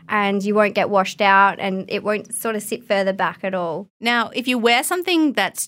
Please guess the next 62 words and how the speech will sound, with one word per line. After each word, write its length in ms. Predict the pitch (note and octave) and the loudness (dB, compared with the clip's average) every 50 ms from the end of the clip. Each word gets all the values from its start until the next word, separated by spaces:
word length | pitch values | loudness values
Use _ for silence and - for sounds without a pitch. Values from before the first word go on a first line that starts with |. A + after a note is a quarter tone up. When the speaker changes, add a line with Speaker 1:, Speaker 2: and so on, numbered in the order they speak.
| - _ | -10 _
Speaker 2:
too 240 | - - - C#4+ C#4 | -6 -2 0 0 2
light 280 | A3+ F3+ E3 F#3+ G#3 | 2 0 0 -2 -2
of 100 | - G3 | -4 -4
a 60 | F#3 F#3+ | -4 -4
nude 180 | F3+ F3 E3 | -4 -4 -4
lipstick, 440 | E3+ D#3+ A#2+ - - - B2+ C3+ - | -6 -8 -8 -8 -10 -8 -10 -8 -8
it 80 | E3 D#3+ | -10 -10
will 160 | D3+ F3 F#3 F3 | -8 -8 -8 -6
be 260 | E3 F3 E3+ E3 D#3+ | -6 -4 -4 -4 -6
kind 180 | D#3 - F3 D3+ | -6 -6 -8 -8
of 80 | C3+ | -8
corpse-like. 540 | - - D3 - - - - C2 - F#3+ G#3 | -10 -12 -12 -12 -12 -14 -12 -8 -6 -6 -6
Speaker 1:
Yes. 20 | - | -4
Speaker 2:
And 180 | - G#3 G#3 G#3+ | -4 -4 -2 -2
then 340 | G#3 G#3 G3+ G3+ G3 F#3+ - | -2 -2 -2 -4 -4 -6 -8
if 100 | G3 G3+ | -8 -8
you 80 | G#3+ | -6
go 100 | - G#3 | -4 -4
the 140 | G3 F3 F#3 - | -4 -4 -4 -2
other 180 | - A#3 B3 C#4 | 0 0 0 0
direction, 640 | A#3+ - G#3+ F#3+ E3+ D3+ - - - F3+ D#3+ D#3 D3+ | -2 -2 -2 -2 -2 -4 -6 -6 -6 -6 -4 -4 -6
it 140 | C#3+ F3 - | -8 -8 -8
can 160 | - G3+ F3+ | -6 -6 -6
kind 180 | E3 - F3+ F3 | -4 -4 -4 -4
of 80 | F3 | -4
have 240 | F#3 F#3+ D#3+ D#3 C#3+ - _ _ _ _ _ | -4 -4 -4 -6 -10 -16 _ _ _ _ _
bad 420 | _ F3+ E3 E3 D#3+ D#3+ D3 - - | _ -2 0 0 0 -2 -4 -8 -10
nineties 460 | - E3+ D#3 D3 D3+ D3+ - D3 C#3 | -6 -6 -4 -4 -4 -6 -8 -10 -8
vibes, 260 | - B2+ A#2 - - - | -8 -8 -8 -8 -4 -2
not 80 | A3+ | 0
Speaker 1:
Mm-hmm. 60 | A3 A3 | 0 0
Speaker 2:
like 120 | F#3+ F3+ G3+ | 0 -2 -4
the 60 | E3+ | -6
good 180 | - E3+ D#3 C#3+ | -8 -8 -6 -6
ones 220 | D#3 C#3 C#3 D3+ | -6 -6 -6 -6
that 100 | F3 - | -6 -4
Speaker 1:
Yeah. 140 | - - D3+ | -2 -2 -2
Speaker 2:
are 20 | D#3 | 0
very 280 | D#3+ D#4+ F#4+ D#4 - | 0 0 0 0 0
in 60 | - - | -4 -2
at 60 | - | 2
the 80 | D#4 E4 | 2 2
moment. 420 | E4+ E4+ C#4 C#4 D#4+ D#4+ C4 C4 | 4 4 2 2 2 2 0 -2
Speaker 1:
<laughs> 460 | - - - A#3+ - - - - - - | -2 -4 -6 -6 -8 -12 -18 -18 -16 -4
Speaker 2:
How 220 | - B3+ B3+ C#4+ | 0 0 2 2
do 60 | D#4+ F4+ | 2 4
you 220 | F4 F4+ F4+ F4 | 4 4 4 4
find 380 | E4+ E4+ - B3+ A3+ A3+ A3 G#3+ | 2 2 2 2 2 2 0 0
the 60 | G#3 | -2
sweet 300 | G3 - - G3 G3 E3+ | -4 -2 -2 -2 -2 -2
spot, 200 | - - F#3 E3+ | -2 -2 0 0
or 60 | F3 | 0
how 140 | F#3+ F#3 G#3+ | 0 0 0
do 80 | A3 A#3 | 0 2
you 80 | G#3+ | 0
know 240 | G3 F3+ F3 E3+ E3+ | 0 0 0 0 0
you're 220 | E3+ F3+ E3+ E3 C#3 | 0 -2 -2 -4 -4
in 120 | B2 E3 | -4 -4
the 60 | D#3+ D3+ | -4 -4
sweet 280 | D3+ - C#3 C3+ - - | -6 -8 -8 -10 -6 -4
spot? 260 | A#3+ B3+ B3+ A#3+ A#3+ | -2 0 0 0 0
Speaker 1:
Mm-hmm. 100 | A#3+ - | -2 -6